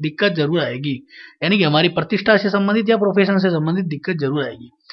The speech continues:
अब ये वास्तु बिगड़ता कब है, जब अष्टम भाव का कोई ना कोई ग्रह, यानी अष्टम भाव में बैठा हुआ अशुभ ग्रह, और अष्टम भाव का कोई ना कोई ग्रह अगर चतुर्थ भाव से संबंध बनाए और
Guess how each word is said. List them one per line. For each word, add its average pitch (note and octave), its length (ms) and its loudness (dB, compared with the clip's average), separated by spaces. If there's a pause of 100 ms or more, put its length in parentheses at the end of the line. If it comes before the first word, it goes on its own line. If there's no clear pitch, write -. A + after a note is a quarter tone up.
(500)
अब A3+ 100 4
ये B3 80 8
वास्तु F3 460 2
बिगड़ता F#3+ 440 4
कब G3 200 2
है, G#3+ 160 -2 (300)
जब A3+ 220 4
अष्टम C4 420 4
भाव G3 240 6
का G3 100 4
कोई G3 240 4
ना G3 80 0
कोई F#3 180 2
ग्रह, D#3+ 260 -2 (640)
यानी F#3 140 2
अष्टम F#3 280 2
भाव F3 200 4
में F3 120 4
बैठा D#3+ 220 2
हुआ F#3+ 460 2
अशुभ B3 240 2
ग्रह, E3 280 0 (720)
और F#3+ 160 -6
अष्टम A3+ 320 2
भाव G3 220 4
का G3+ 100 2
कोई G3 200 2
ना F#3+ 80 2
कोई F3+ 140 0
ग्रह F3 180 2
अगर F#3 160 2
चतुर्थ G#3 380 0
भाव F#3+ 520 0 (320)
से A#3 120 4
संबंध F#3 320 2
बनाए E3 260 2
और G#3+ 200 4